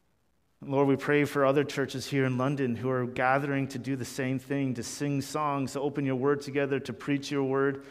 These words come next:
And Lord, we pray that the gospel may, may go forth from those pulpits, that lives would be changed, that you would call people to yourself,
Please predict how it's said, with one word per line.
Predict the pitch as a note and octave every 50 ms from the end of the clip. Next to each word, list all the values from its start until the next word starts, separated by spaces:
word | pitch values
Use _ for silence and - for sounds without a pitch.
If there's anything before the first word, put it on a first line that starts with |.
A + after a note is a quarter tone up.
| - - - - - -
And | - C#3
Lord, | C#3 C#3
we | C#3 C3+
pray | C#3 - - - D3+ D#3 D#3+ D#3+
that | D3+ C#3+ -
the | D3 C3+
gospel | A#2+ C#3+ C3+ D3 D#3+ E3 - - F3 D#3+
may, | D3+ C#3+ C#3 C3+ C#3 C#3+
may | C#3 C#3 C#3 C3 B2
go | B2 C3 B2
forth | A#2 - - E3+ D#3+ D#3+ D#3+ D#3+ D#3+
from | - D3+ C#3+ C3+
those | C3 C3+ C3
pulpits, | C3 - C3 A#2 A2+ - - C3 B2 A#2+ - - - - - _ _ _ _ _ _ _ _ _ _ _ _ _ _ _ _ _ _ _ _ _
that | C#3 C#3 C3 C#3+
lives | C#3+ C3+ C#3 E3 E3+ F3 E3 E3
would | D3+ C3+
be | C#3+ C3+
changed, | A#2+ - - A#2+ A2+ A2 G#2 G#2 - - - - - - _ _ _ _ _ _ _ _ _ _ _ _ _ _
that | - B2
you | C3 D3+
would | D#3 C#3+ C3+
call | - - D#3 D#3+ E3 D#3+
people | D#3+ - D#3 C3+ D3 C#3
to | C3+ - D3
yourself, | C3+ B2+ B2 - - B2 - - - - - -